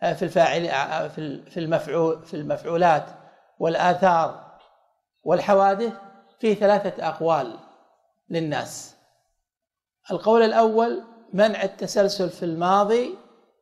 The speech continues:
والمستقبل، يعني أن الحوادث لها بداية ولها نهاية،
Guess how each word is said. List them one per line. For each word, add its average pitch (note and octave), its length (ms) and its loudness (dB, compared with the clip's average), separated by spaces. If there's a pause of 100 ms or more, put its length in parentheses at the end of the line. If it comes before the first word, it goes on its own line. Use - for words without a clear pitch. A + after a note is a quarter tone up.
(120)
والمستقبل، F3 720 -2 (640)
يعني F3 300 0
أن F#3 140 -2
الحوادث F#3+ 560 2
لها F#3 200 0
بداية F#3 360 4
ولها E3 300 0
نهاية، A#2+ 440 -8